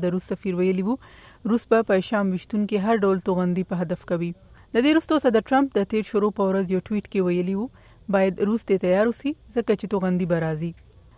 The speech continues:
په عیني حال کې ګمان کیږي د امریکا جنگي بیړۍ د سیمې اړخ ته روان شوي دي. د امریکا د دفاع وزیر جیم میټس د شورو یا چهارشنبې په ورځ په سپینه ماڼۍ کې وو، چرته چې د صدر مرستیال مایک پنس د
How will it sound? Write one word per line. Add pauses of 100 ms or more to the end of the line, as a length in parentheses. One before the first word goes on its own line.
(120)
په
عیني
حال
کې (100)
ګمان
کیږي
د
امریکا
جنگي
بیړۍ (120)
د
سیمې
اړخ
ته
روان
شوي
دي. (440)
د
امریکا
د
دفاع
وزیر
جیم
میټس
د
شورو
یا (140)
چهارشنبې
په
ورځ (140)
په
سپینه
ماڼۍ
کې
وو، (540)
چرته (100)
چې (100)
د (120)
صدر
مرستیال
مایک (100)
پنس (640)
د